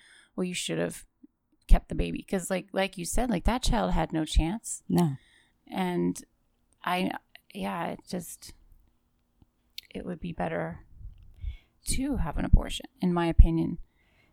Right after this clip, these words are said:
Speaker 2: Maybe we don't have to take a stance one way or the other, 'cause I don't,
Speaker 1: Yeah.
Speaker 2: I don't know that that's necessarily helpful. I think
Speaker 1: Right, yeah.
Speaker 2: having that gray <laughs>
Speaker 1: Yeah, I know, yeah, yeah.
Speaker 2: and that fluidity and that ability to support people and meet them where they're at,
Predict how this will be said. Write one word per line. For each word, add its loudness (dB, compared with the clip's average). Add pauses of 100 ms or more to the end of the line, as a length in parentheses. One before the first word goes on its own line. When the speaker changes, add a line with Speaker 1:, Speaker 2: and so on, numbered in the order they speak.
(340)
Speaker 2:
Maybe 0
we 4
don't 2
have 2
to -2
take 0
a 2
stance -4
one 2
way 0
or 0
the 0
other, 0
'cause 0
I 0
don't, 0
Speaker 1:
Yeah. 0
Speaker 2:
I 6
don't 6
know 4
that 0
that's 0
necessarily 2
helpful. -2
I 2
think 0
Speaker 1:
Right, 4
yeah. -2
Speaker 2:
having 6
that 4
gray 4
<laughs> 10
Speaker 1:
Yeah, 10
I 10
know, 6
yeah, 4
yeah. 2
Speaker 2:
and 8
that 4
fluidity 4
and 4
that 4
ability 4
to 0
support 2
people 2
and 4
meet 4
them 2
where 4
they're 4
at, 2